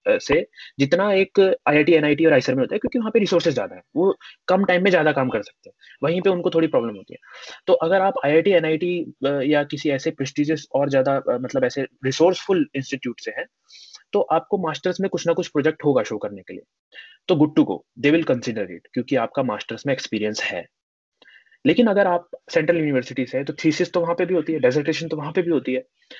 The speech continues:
तो आप वो dissertation present करो। आप वो dissertation present करने के साथ-साथ आप mention करो कि आपका interest कितना है, आप अपने आप को sell करो। मेर-, मेरे,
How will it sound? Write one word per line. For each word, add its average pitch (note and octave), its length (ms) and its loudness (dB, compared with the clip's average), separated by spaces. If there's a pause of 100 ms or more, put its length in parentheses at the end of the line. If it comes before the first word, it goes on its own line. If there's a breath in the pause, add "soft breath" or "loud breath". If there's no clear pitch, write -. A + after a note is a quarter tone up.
(220 loud breath)
तो - 60 2
आप F#3 240 2
वो G3 120 6
dissertation D#3 560 2
present A2+ 320 -6
करो। C3+ 280 -4 (720 soft breath)
आप E3 200 2 (760)
वो D3 180 4
dissertation G3+ 480 4
present F3 300 -2
करने F3 200 2
के F3 80 -2
साथ-साथ E3+ 420 -4
आप E3 200 -4
mention D3+ 320 -2
करो F#3 240 0
कि G#3 100 -2
आपका G3 420 0 (120)
interest E3+ 500 0
कितना C#3+ 280 0
है, G2+ 220 -10 (280)
आप F3 200 0
अपने F3+ 220 0
आप E3+ 200 -2
को G3+ 80 2
sell E3+ 300 4
करो। G2 280 -8
मेर-, C#3+ 280 0
मेरे, D3 400 2